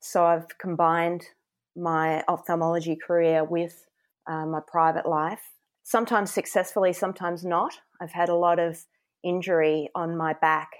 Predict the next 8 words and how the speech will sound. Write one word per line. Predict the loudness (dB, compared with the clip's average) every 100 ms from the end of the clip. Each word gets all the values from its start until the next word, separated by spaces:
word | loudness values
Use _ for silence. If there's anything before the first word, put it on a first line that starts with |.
| -10
and | -4 -2
neck | -2 -4 -10 -20 _ _
because | -4 0 0 2
of | -2 -4 -14 -20 _ _ _ _ -20 -20 -16
slit | -2 0 2
lamp | 0 -2 -2
use, | -2 -2 -8 -16 _ _ _ _ _ _ _
ma-, | -4 0 0